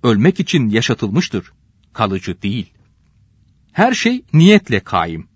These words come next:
Her şey niyete bağlı. Niyetsiz hiçbir şey olmaz. Hiç kimse levhalara bakmadan otobanlara yanlış girse ve ömür boyu gitse bir yere varamaz. Arzu ettiği yerin yanından geçemez. Onun için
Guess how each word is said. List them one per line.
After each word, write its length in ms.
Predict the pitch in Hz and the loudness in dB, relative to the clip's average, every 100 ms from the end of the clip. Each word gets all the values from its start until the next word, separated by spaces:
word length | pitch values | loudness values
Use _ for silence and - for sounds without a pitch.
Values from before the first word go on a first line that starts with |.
| _ _ _ _ - | _ _ _ _ -2
Her 220 | 190 247 | 0 0
şey 260 | - 240 185 | -2 -4 0
niyete 480 | 147 156 147 160 107 | 2 4 2 0 0
bağlı. 340 | 80 80 78 _ _ _ _ _ _ | -4 -6 -14 _ _ _ _ _ _
Niyetsiz 600 | 123 185 233 - 254 - | 2 4 2 0 -6 -4
hiçbir 300 | 143 - 226 | -6 -4 -2
şey 220 | 190 135 113 | -2 -2 -4
olmaz. 580 | 92 82 80 - - _ _ _ _ _ _ | -6 -10 -12 -16 -20 _ _ _ _ _ _
Hiç 260 | - 262 - | 0 0 0
kimse 380 | 196 175 180 - | -2 0 -2 0
levhalara 540 | 131 160 160 170 165 127 | 0 2 2 0 0 0
bakmadan 480 | 196 - 151 147 135 _ - | -2 -2 -2 0 -2 _ -4
otobanlara 600 | 139 165 151 147 143 143 | 0 2 2 2 2 0
yanlış 400 | 127 127 143 - | 0 -2 -6 -2
girse 400 | 139 - 135 - _ _ _ _ - | -2 0 -2 -2 _ _ _ _ -2
ve 160 | 143 - | -2 2
ömür 320 | 143 180 180 | 2 4 4
boyu 180 | 151 123 | 4 2
gitse 460 | - 135 - 135 120 | 0 -6 0 -2 2
bir 120 | 139 | 2
yere 240 | 123 110 98 | 4 0 -2
varamaz. 520 | 95 165 87 - - _ _ _ _ _ _ | -2 -2 -4 -10 -18 _ _ _ _ _ _
Arzu 340 | 117 110 98 202 | -2 -2 0 0
ettiği 400 | 143 - 131 117 | 0 2 2 4
yerin 240 | 123 117 | 4 4
yanından 460 | 110 117 110 110 92 | 2 2 2 0 -2
geçemez. 580 | 92 - 156 90 - _ _ _ _ _ _ | -4 -4 -4 -6 -12 _ _ _ _ _ _
Onun 220 | 131 190 | 4 4
için 320 | 220 220 151 | 4 0 0